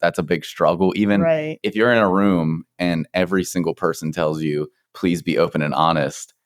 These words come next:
Speaker 2: Right.
Speaker 1: it can still be hard to be
Speaker 2: Right.
Speaker 1: open and honest when you're
Speaker 2: Right.
Speaker 1: pushing back against
Speaker 2: Yeah.
Speaker 1: somebody.
Speaker 2: Well, and in, especially in,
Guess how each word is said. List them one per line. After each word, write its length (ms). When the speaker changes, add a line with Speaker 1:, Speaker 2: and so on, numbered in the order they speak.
Speaker 2:
Right. 220
Speaker 1:
it 40
can 120
still 280
be 160
hard 300
to 80
be 60
Speaker 2:
Right. 180
Speaker 1:
open 180
and 80
honest 320
when 120
you're 80
Speaker 2:
Right. 80
Speaker 1:
pushing 260
back 240
against 340
Speaker 2:
Yeah. 120
Speaker 1:
somebody. 260
Speaker 2:
Well, 140
and 160
in, 260
especially 460
in, 180